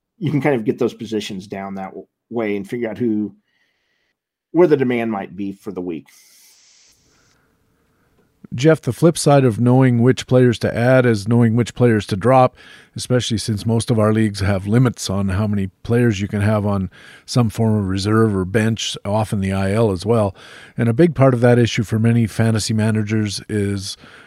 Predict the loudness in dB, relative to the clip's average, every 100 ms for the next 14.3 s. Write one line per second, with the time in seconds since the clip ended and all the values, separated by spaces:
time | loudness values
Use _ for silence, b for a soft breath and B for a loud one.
0 | B B -2 -2 -2 0 2 2 0 -2
1 | 0 2 4 4 2 0 0 2 2 0
2 | -6 -6 -6 -6 -8 -6 0 2 0 0
3 | 0 2 2 2 2 2 4 6 6 4
4 | 0 2 2 4 2 2 2 0 2 4
5 | 4 2 -2 -8 B B B B 4 4
6 | 2 -2 0 -2 -2 -2 0 0 0 0
7 | 2 4 4 2 0 -2 -2 -4 -6 -4
8 | -4 -2 -2 -2 -4 -2 -2 -2 -4 -2
9 | 0 0 -2 -6 -4 -4 -8 -10 -2 2
10 | 2 2 0 0 -2 0 -2 -2 -6 B
11 | B B B -4 0 2 2 0 0 2
12 | 0 0 -2 0 0 0 2 2 2 2
13 | 0 -2 0 0 -2 -4 0 2 2 0
14 | 0 -2